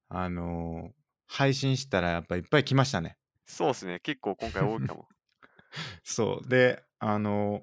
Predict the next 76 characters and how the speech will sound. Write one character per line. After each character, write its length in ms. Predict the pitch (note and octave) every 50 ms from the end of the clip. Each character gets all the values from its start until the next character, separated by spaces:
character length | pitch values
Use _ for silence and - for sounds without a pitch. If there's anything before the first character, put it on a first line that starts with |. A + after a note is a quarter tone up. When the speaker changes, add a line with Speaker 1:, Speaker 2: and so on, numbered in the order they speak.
| - _ -
Speaker 1:
ま 140 | - C3+ B2+
あ、 40 | A#2+
マ 160 | A#2+ C3 D#3
ゴ 100 | D3 C3+
ス 80 | C3 -
さ 160 | - A#2 G2+
ん 40 | G2
に 100 | F#2+ F#2
配 240 | F#2 A#2 C3 C3 A#2
信 240 | G#2+ B2+ B2+ B2+ A2
し 80 | -
て 100 | - C3+
な 100 | B2 A2
い 80 | G#2 F2
か 140 | F#2+ F#2 E2+
ら 140 | E2+ E2+
お 60 | F2+ E2+
便 200 | - F#2+ F#2 F2
り 100 | E2+ D#2
が 80 | E2
来 140 | - - G2+
な 120 | F#2+ F2+
い 60 | E2+ D#2+
ん 40 |
だ 80 | D#2 D#2+
っ 120 | D#2 -
て 120 | - - E2+
い 200 | D#2+ D#2 D#2 D#2+
う、 60 | E2
ま 120 | E2+ E2+
あ、 40 | E2
こ 120 | - A#2 A2+
れ 60 | G#2
も 100 | F#2+ F2+
ま 180 | F2+ F2 E2+
た 280 | - E2+ D#2+ D#2+ D#2+ -
正 220 | - - - F#2+ F2+
論 180 | F#2 F2+ F#2
暴 140 | F2 G2+ F#2+
力 140 | E2 D#2 - - D#2+ - - - D3+ - - - _ - - - - - -
で 80 | G#2+
す 120 | F#2+ - -
け 120 | G2+ F#2
れ 80 | F2 D#2
ど 100 | E2 D#2
も、 120 | D#2 D#2
Speaker 2:
<laughs> 40 | -
は 60 | E2
い。 120 | E2 - _ _ _ _ _ -
Speaker 1:
あ 200 | G2 F#2+ F2+ F2
の、 240 | F2 F2 F2 F2
非 160 | F2+ F#2+ A2 A#2
常 160 | C3+ C3+ C3+
に 260 | C3 B2+ A#2+ - - _ _ -
正 260 | - C3 B2 B2 -
し 40 | -
か 100 | - F#2+
っ 60 | -
た 120 | - F#2
と 120 | E2 - E2+
い 60 | D#2+
う 40 | D#2
か、 240 | - - D#2+ - - _ -
ま 60 | - A#2
あ、 20 |
そ 160 | - - E3
の 80 | F3 - C#3+
お 60 | C#3+
便 200 | C3+ A#2 A2+ G#2
り 60 | F#2
も 80 | F2 E2
あ 40 |
り 60 | E2+ E2+
ま 80 | F2+
す 120 | F2+ - E2
ね。 160 | D#2 -